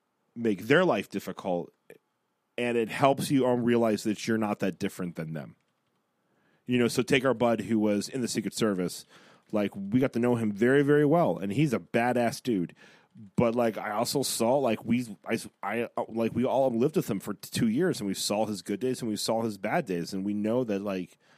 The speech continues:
I remember I'm thinking out of college, "Well, if he can do this, I can," I, I considered it as a career option because he was doing it, and it's like, it m-,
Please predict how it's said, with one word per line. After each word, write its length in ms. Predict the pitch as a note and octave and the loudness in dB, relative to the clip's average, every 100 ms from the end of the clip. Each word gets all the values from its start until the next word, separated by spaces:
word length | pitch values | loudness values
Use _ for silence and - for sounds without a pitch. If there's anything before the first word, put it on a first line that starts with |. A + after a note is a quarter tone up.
| _ - - - - | _ -20 -20 -10 0
I 120 | B2 | 4
remember 340 | C3 C3+ C#3 | 6 6 4
I'm 120 | A#2 | 0
thinking 280 | A2 A#2+ B2 | 0 0 0
out 160 | A2 A2+ | 0 0
of 80 | G#2+ | 0
college, 340 | A#2 B2+ B2+ | 2 2 2
"Well, 140 | A2+ | 0
if 60 | G#2 | 2
he 100 | C#3+ | 2
can 140 | G3 | 2
do 100 | A2+ | 2
this, 120 | A#2+ A#2 | 2 0
I 100 | F3+ | -2
can," 140 | G#3 A2+ | -2 -2
I, 220 | G#2 F#2+ | -2 -4
I 40 | A#2+ | -4
considered 460 | C#3 - C#3 C#3 | -4 -2 0 2
it 180 | A2+ A2 G#2+ | 0 -2 -2
as 260 | A2 - - | -2 -4 -8
a 80 | G#2+ | -6
career 280 | A2 D#3 | -2 0
option 240 | D3 F2+ A2+ | 0 -2 -8
because 280 | G#2 G#2+ - | -4 -4 -4
he 120 | A#2 | -6
was 220 | B2+ G#2 | -6 -6
doing 240 | - F3 | -6 -6
it, 80 | G#2 | -6
and 100 | F2+ | -10
it's 160 | G#2+ - | -12 -10
like, 300 | F#2+ F2+ _ _ _ _ _ _ _ _ _ _ _ | -12 -12 _ _ _ _ _ _ _ _ _ _ _
it 140 | B2 | -2
m-, 200 | A2 A#2 | 0 -10